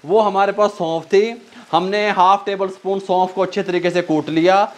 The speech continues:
वो शामिल कर देंगे। सौंफ का पाउडर और सूंठ,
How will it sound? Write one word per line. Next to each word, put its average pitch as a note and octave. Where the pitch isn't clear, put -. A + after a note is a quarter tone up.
वो F3
शामिल D#3
कर D#3
देंगे। F3
सौंफ F3+
का F#3
पाउडर D3+
और G3+
सूंठ, G3